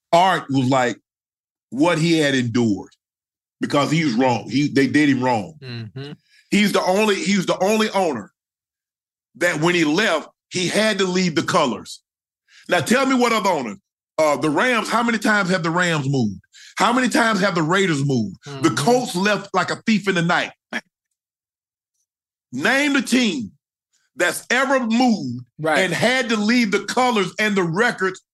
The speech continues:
Speaker 1: where they left.
Speaker 2: Mm.
Speaker 1: And they still hadn't put the man in the Hall of Fame.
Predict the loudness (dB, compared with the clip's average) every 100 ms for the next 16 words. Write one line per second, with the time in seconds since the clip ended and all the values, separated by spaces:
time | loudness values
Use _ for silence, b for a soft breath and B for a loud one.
0 | -8 0 2 2 0 0 0 -2 -10 -12
1 | -12 -14 -18 _ _ _ _ _ _ _
2 | _ _ _ _ _ _ _ _ _ _
3 | _ -2 0 0 0 0 2 2 0 -2
4 | -4 -2 -2 0 -2 -2 0 0 -2 -4
5 | -6